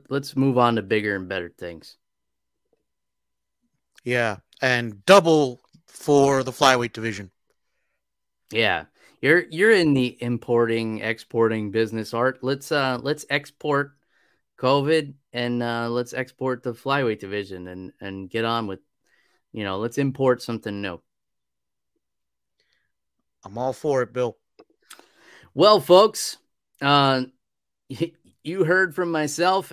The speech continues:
Speaker 1: and, um, Art Vandelay, architect, marine biologist, importer, exporter. You can't find him on social media because he's not on there. He's too busy running all his businesses. But, but Art, thank you for, uh,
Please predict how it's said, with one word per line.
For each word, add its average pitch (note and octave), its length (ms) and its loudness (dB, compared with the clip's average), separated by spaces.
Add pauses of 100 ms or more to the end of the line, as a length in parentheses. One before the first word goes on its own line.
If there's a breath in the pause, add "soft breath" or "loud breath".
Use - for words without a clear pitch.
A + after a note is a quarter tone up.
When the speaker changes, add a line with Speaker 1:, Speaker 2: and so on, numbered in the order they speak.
Speaker 1:
and, C#3 340 0
um, A#2+ 440 0 (440)
Art D#3+ 240 2
Vandelay, D#3+ 720 -2 (200)
architect, E3 720 -2
marine D3+ 380 -4
biologist, D#3 680 0
importer, D3 520 -4
exporter. D#3 680 -6
You C3 100 -10
can't F3 280 -4
find F3 260 -4
him D3+ 100 -2
on C#3+ 160 0
social D#3 380 -4
media C3+ 460 0
because B2+ 480 -4 (420 soft breath)
he's C3 180 -4
not D#3+ 220 0
on E3 220 2
there. A2+ 240 -6 (240)
He's A#2 160 -12
too E3 160 -8
busy C3+ 520 -2 (220)
running C#3+ 320 -2
all D3 180 0
his A#2 140 -2
businesses. A#2 560 -4
But, G2 240 -10 (260)
but A2 220 -10
Art, C#3 280 0
thank D3 200 -8
you C#3 80 -6
for, B2 240 -2
uh, A2 240 -4